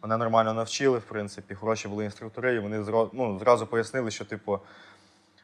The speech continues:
ми, куди ми попадемо і що ми будемо там робити, чим займатися. Типу, до цього потрібно було готуватись, ну, типу, я знав, куди я йду і що буду робити.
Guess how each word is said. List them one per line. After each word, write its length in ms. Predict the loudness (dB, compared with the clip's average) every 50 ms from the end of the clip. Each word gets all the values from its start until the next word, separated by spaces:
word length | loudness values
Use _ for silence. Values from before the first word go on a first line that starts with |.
| _ _ _ -6
ми, 680 | -2 0 0 2 2 4 4 4 4 4 2 2 -2 -6 -2
куди 180 | 8 10 10 10
ми 100 | 10 6
попадемо 520 | 2 0 2 6 8 8 8 8 4 2
і 40 | 0
що 200 | 0 0 0 0
ми 80 | 0 -2
будемо 240 | -2 -2 -2 -2 0
там 180 | 0 0 0
робити, 360 | -2 -2 0 0 -2 -2 -4
чим 180 | -6 -8 -8 -6
займатися. 600 | -4 -2 0 2 0 0 -2 -6 -12 -12 -16 -18 -18 -20 -20 -20 -20 -20 _ _
Типу, 140 | 0 2 4
до 60 | 6
цього 160 | 6 6 6
потрібно 400 | 6 4 4 2 2 2 2 0
було 260 | 0 0 4 4 6
готуватись, 560 | 6 4 6 10 10 10 10 8 4 -4 -6 -4
ну, 160 | -4 -4 -4
типу, 260 | -4 -8 -2 2 6
я 140 | 6 6 6
знав, 240 | 6 6 4 4 4
куди 180 | -2 -4 -2
я 120 | -2 -2 -2
йду 200 | -2 -2 -4 -4
і 60 | -4
що 140 | -4 -6 -6
буду 180 | -4 -4 -4
робити. 380 | -6 -6 -6 -8 -8 -10 -12